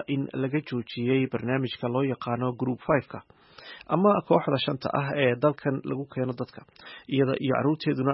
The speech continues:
ay iman lahaayeen Maraykanka. Horeyna waxay sheegtay in looga joojiyey barnaamijkii dib u dejinta qaxootiga ee Qaramada Midoobay. Warbixintan waxaa Nairobi ka soo dirtay wariyaha V O A-da Intisaar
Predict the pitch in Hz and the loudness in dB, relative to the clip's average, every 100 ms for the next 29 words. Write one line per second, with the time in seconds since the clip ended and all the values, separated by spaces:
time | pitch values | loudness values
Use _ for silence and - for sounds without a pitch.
0 | - 127 127 - 151 170 143 123 127 123 | 0 0 0 0 0 2 2 0 0 0
1 | 113 117 - 113 120 _ _ _ - - | 0 -2 -4 -8 -8 _ _ _ -20 -20
2 | - - 175 214 208 190 165 143 143 139 | -16 2 6 8 6 2 0 0 -4 -4
3 | - - 160 160 147 143 160 127 - 127 | -4 0 0 2 2 2 2 -4 -6 -2
4 | 127 131 127 123 139 143 - - 135 123 | 0 2 0 0 0 -2 -4 -10 -8 -6
5 | 123 120 120 147 139 - 117 123 - 147 | -4 -2 -4 -4 -4 -6 -4 -4 -2 -2
6 | 135 123 - 127 147 131 107 117 110 107 | -2 -4 -4 -2 0 0 -2 -4 -6 -10
7 | _ - - - 127 113 151 151 147 139 | _ -20 -20 0 0 2 0 2 2 2
8 | 127 120 123 139 135 156 151 135 - 139 | 0 2 6 4 4 -2 -4 -4 -2 2
9 | 131 143 131 135 131 127 120 - 135 127 | 2 2 2 2 2 2 2 0 -4 -6
10 | 123 - 131 | -6 -2 -2